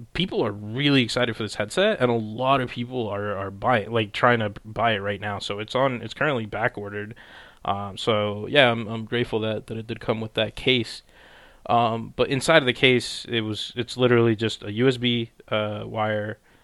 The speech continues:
to, um, to charge it, and a three and a half, uh, millimeter connection for your, like, if you wanna hardwire it to a, uh, phone or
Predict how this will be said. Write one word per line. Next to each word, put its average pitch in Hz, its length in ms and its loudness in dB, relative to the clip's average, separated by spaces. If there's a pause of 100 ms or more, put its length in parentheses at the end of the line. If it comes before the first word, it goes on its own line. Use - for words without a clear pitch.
(180)
to, 104 840 -4
um, 101 540 -8
to - 100 -10
charge 120 320 2
it, 185 220 0 (1040)
and 123 400 6
a 113 280 4
three 120 200 4
and 113 80 6
a 110 40 2
half, 110 540 0
uh, 107 220 2
millimeter 104 800 -2 (280)
connection 101 480 -6
for 98 760 -6
your, 98 480 -10
like, 107 220 -4
if 120 100 -4
you 120 80 0
wanna 104 280 -2
hardwire 95 580 -4
it 90 100 -10
to 98 640 -14
a, 98 540 -12 (320)
uh, 87 380 -10
phone 98 880 -4
or 90 580 -16